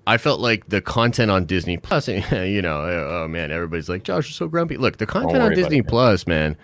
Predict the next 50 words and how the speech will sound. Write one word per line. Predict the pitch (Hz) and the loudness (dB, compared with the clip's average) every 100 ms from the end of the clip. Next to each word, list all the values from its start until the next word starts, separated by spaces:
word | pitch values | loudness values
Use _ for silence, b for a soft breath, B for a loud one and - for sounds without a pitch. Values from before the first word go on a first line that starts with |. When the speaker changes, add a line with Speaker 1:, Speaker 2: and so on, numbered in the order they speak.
| b b b _ _ _ | b b b _ _ _
Speaker 1:
it | 117 | 4
wasn't | 127 185 165 | 6 6 4
doing | 139 135 | 4 6
it | 98 | 4
for | |
me. | 95 87 | 2 2
Like, | 90 85 | 0 2
Biomes, | 90 104 143 170 196 165 | 6 6 6 6 4 2
did | 135 | 0
you | 185 | 4
watch | 262 190 | 4 4
Biomes? | 151 156 262 302 294 - - _ _ _ _ _ _ _ _ _ _ _ _ _ _ _ _ _ | 4 4 4 0 -2 -6 -14 _ _ _ _ _ _ _ _ _ _ _ _ _ _ _ _ _
Did, | - 147 - | -2 -2 0
did, | 160 131 | -2 2
do | 170 | 6
you | 196 | 8
know | |
what | 208 | 8
it | 196 | 4
is? | 208 294 | 2 4
Speaker 2:
No, | 139 | 6
I | 139 | 8
know, | 135 135 | 8 6
I | |
didn't | 127 123 | 6 2
see | 131 113 | 2 2
it. | - | 2
I | |
saw, | 107 131 | 0 2
I | 92 | 2
saw | 98 - 117 | 2 2 2
it | 107 | 4
on | 101 | 2
there. | 92 78 | 0 -4
I | |
didn't | 80 82 | -4 -6
watch | 73 76 | -8 -10
it. | - | -14
I | - _ _ _ | -20 _ _ _
haven't | 80 | -12
watched | 76 - | -4 -4
Speaker 1:
Dude, | - | 2
Speaker 2:
it | - | 6
yet. | - - _ _ | 6 4 _ _
Speaker 1:
<laughs> | _ _ | _ _
it's | 117 - | -2 0
literally, | 120 127 170 | 4 6 6
like, | 165 147 104 | 6 4 2
drone | 95 101 110 | 0 2 2
shots. | 104 69 55 - - | 2 -2 -4 -8 -14